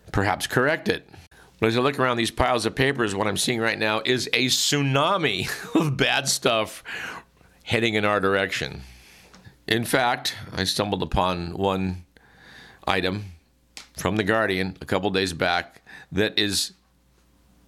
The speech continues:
so discouraging that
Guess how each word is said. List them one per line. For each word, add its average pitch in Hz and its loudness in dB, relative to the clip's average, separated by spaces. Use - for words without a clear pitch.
so - 2
discouraging 123 0
that 104 0